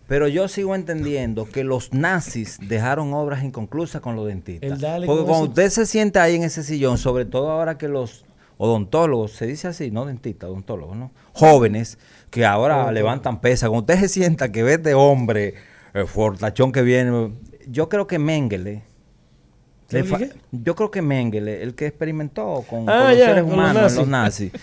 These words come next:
Speaker 1: debió actuar en ese caso.
Speaker 2: Eh, eh,
Speaker 1: Yo
Speaker 2: Indira,
Speaker 1: creo que
Speaker 2: te
Speaker 1: sí.
Speaker 2: pido disculpas porque es que el Divo es así.
Speaker 1: No me vi la pastilla, ¿no?
Speaker 2: Entonces, vuelvo otra vez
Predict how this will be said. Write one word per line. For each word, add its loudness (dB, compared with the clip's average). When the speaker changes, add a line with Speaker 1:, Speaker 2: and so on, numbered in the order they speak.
Speaker 1:
debió 8
actuar 6
en 0
ese -6
caso. -6
Speaker 2:
Eh, 4
eh, 0
Speaker 1:
Yo 8
Speaker 2:
Indira, 6
Speaker 1:
creo 6
que 0
Speaker 2:
te 2
Speaker 1:
sí. 0
Speaker 2:
pido 8
disculpas 2
porque 0
es -6
que -2
el -4
Divo 2
es 6
así. 0
Speaker 1:
No -2
me 4
vi 6
la 4
pastilla, -2
¿no? 0
Speaker 2:
Entonces, 2
vuelvo 6
otra 6
vez -2